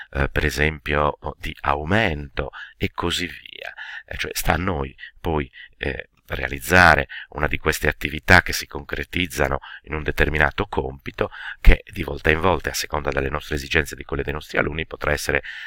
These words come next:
eh, sostitutivo, oppu-, sostitutivo ma con cambiamenti, oppure con miglioramenti, modifica, eccetera, eccetera. Bene, in questa mia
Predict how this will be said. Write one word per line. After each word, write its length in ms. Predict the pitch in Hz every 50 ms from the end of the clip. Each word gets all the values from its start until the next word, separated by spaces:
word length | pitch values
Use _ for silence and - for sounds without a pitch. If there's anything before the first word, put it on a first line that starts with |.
| - -
eh, 220 | - - - - -
sostitutivo, 1080 | - - - - - - - - - - - - _ - 110 113 107 107 95 92 90 90 - - - - - _ _ _ -
oppu-, 340 | - 78 - - - 76 -
sostitutivo 720 | - 78 73 - - - 69 - - - 80 71 73 69
ma 120 | 69 71 -
con 200 | - 73 71 73
cambiamenti, 960 | - 71 69 69 69 76 78 78 90 101 110 110 107 104 101 95 - - 73
oppure 320 | 73 - - 71 69 -
con 180 | - - 71 69
miglioramenti, 840 | 71 71 67 73 69 67 71 71 76 76 76 73 71 69 - 69
modifica, 680 | 65 65 - - - 76 73 71 - - 69 - - -
eccetera, 420 | - - - - 73 - - - -
eccetera. 560 | - - - - 73 - _ - - - - - - - - - - - - - - - - - - - _ _ _ _ _
Bene, 400 | - 104 101 85 73 71 67 _ _ _ _ _ _ _ _ -
in 220 | 76 71 69 69
questa 360 | 69 - 76 78 - - 69 67
mia 280 | 71 73 69 69 67